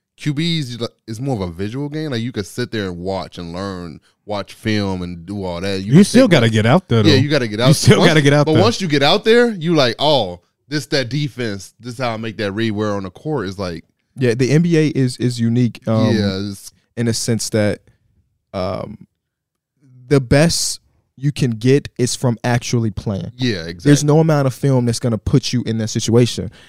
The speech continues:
Speaker 3: It was something, um, that J J Redick talked about on his last episode of the podcast with, um, the Dunker Spot, where, where they were asking specifically about, like, Jay Ivey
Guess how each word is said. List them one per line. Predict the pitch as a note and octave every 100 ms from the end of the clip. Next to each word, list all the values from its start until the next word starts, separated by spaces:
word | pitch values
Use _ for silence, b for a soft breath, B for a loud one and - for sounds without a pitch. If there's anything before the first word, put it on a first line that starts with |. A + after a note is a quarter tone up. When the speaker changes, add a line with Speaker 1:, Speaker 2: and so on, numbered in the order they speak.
| -
Speaker 3:
It | C3
was | A#2+
something, | D#3+ F3 E3+ D3 B2+
um, | A#2+ A2+ G#2+ G#2 - _ _ _ _ _ -
that | C3+
J | C#3
J | D#3 D#3
Redick | G3 A3
talked | - C3
about | C#3 B2
on | A#2+
his | B2 A#2
last | C#3 D#3
episode | B2 B2+ A#2+
of |
the | A2+
podcast | B2 A#2 B2 A2 -
with, | A#2 G#2
um, | A2 G#2 G2+
the | G#2
Dunker | C3 - C3
Spot, | - A2+ - B B B -
where, | B2+ A#2+ A2+ - -
where | B2+ C3
they | C3 C#3
were | C#3
asking | D3+ F3+ -
specifically | C3+ C3 - F3+ D#3 C#3
about, | C3+ A#2+
like, | B2+ A2+
Jay | B2+ C#3
Ivey | F#3+ B3 G#2+ -